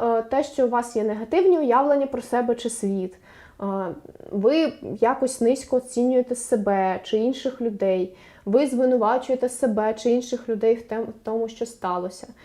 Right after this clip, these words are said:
і так далі. Тобто те, про що я говорила. Оце була така хвилинка серйозних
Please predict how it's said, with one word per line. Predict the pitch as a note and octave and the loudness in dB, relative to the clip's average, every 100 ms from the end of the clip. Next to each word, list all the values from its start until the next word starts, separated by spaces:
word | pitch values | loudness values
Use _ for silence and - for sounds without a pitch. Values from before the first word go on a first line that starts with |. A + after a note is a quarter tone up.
| - _ | -20 _
і | B3+ C#4+ | -6 -6
так | - A3 G#3 | -8 -6 -4
далі. | G3 F3+ F3 | -4 -6 -8
Тобто | - F#3+ | -8 -6
те, | D#4 | -4
про | D#4+ A#3 | -4 -8
що | - B3+ | -4 -2
я | A3+ | 0
говорила. | G#3+ G3+ G3 F3+ F3 - _ _ - - | -2 -6 -6 -6 -8 -12 _ _ -20 -12
Оце | G#3 G#3 C4+ | -6 2 2
була | A#3+ A#3 | 4 4
така | G#3+ A3 G3+ | 2 -2 -8
хвилинка | - G#3+ C4 C#4 C4+ F#3 F#3+ | -2 4 4 4 2 -2 -2
серйозних | G#3+ A3+ A3 A#3 A3 G3+ | -6 -4 2 4 2 -2